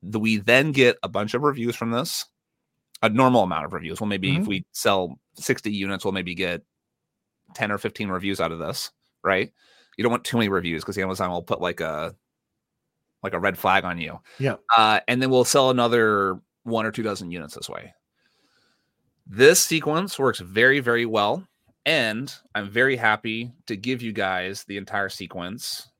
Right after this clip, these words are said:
Speaker 1: Um, here's the, uh, link to get, I don't know if I guess, I guess, Chelsea, I think you have to, you have to share.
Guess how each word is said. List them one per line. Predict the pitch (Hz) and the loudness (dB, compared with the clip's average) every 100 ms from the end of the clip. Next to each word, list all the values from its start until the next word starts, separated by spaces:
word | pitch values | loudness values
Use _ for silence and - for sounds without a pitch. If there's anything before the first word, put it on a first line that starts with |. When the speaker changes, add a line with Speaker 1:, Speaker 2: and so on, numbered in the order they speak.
| _ | _
Speaker 1:
Um, | 104 98 95 90 90 90 _ _ _ _ _ - _ _ _ _ | -4 -2 -2 -4 -10 -14 _ _ _ _ _ -20 _ _ _ _
here's | - 123 117 107 | -6 -4 -2 -4
the, | 104 98 92 90 87 87 95 _ _ _ _ _ _ _ _ _ _ | -4 -2 -2 -4 -4 -8 -10 _ _ _ _ _ _ _ _ _ _
uh, | 98 87 82 78 80 _ _ | -2 0 -2 -4 -8 _ _
link | 87 90 104 101 92 - - - _ _ - | -12 -8 -6 -6 -8 -16 -20 -20 _ _ -12
to | 90 | -12
get, | - | -12
I | 104 | -12
don't | 131 | -8
know | 123 | -8
if | - | -4
I | 98 | -4
guess, | 98 90 - - _ _ | -2 -4 -4 -10 _ _
I | 123 | -4
guess, | 123 | -4
Chelsea, | - 120 107 | 2 2 2
I | |
think | 98 113 | -4 -4
you | 107 | -2
have | 101 90 | -2 -2
to, | - 80 82 92 - _ _ _ _ - | -2 -4 -4 -8 -20 _ _ _ _ -8
you | |
have | 98 | -8
to | 82 | -6
share. | - 92 90 85 | -4 -2 -2 -2